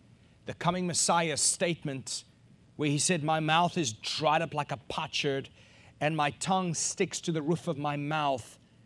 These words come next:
You lay me in the dust of death."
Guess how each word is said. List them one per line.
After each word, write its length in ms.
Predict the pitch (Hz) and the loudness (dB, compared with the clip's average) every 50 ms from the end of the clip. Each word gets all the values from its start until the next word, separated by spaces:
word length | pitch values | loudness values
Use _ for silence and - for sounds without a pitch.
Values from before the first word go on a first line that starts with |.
| - - - - _ - - - - - | -20 -20 -20 -20 _ -20 -20 -20 -14 -8
You 140 | 123 135 143 | -4 -2 0
lay 240 | 143 147 165 175 180 175 | 2 2 2 2 2 2
me 180 | 156 143 139 | 0 0 -2
in 220 | 127 101 147 139 139 | -4 -4 -4 -4 -4
the 60 | 135 | -4
dust 580 | 117 127 156 135 107 - - - - - - - - - - | -2 0 2 2 2 2 0 0 -2 -2 -8 -14 -10 -4 0
of 340 | 123 123 120 120 107 - - 113 104 98 | 2 4 4 2 2 -2 -4 -6 -4 0
death." 460 | 120 120 110 90 - - - - | 2 2 2 2 -2 -8 -16 -20